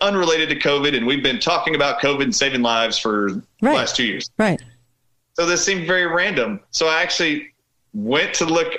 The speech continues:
Speaker 1: up what is antivenom that he knows that I don't know, only to find out that it was monoclonal antibodies. And Kate Daly,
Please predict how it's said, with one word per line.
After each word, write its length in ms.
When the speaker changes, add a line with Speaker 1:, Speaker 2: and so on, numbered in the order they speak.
Speaker 1:
up 420
what 180
is 180
antivenom 640
that 120
he 140
knows 220
that 120
I 80
don't 220
know, 280
only 280
to 100
find 320
out 200
that 100
it 100
was 160
monoclonal 640
antibodies. 600
And 220
Kate 340
Daly, 560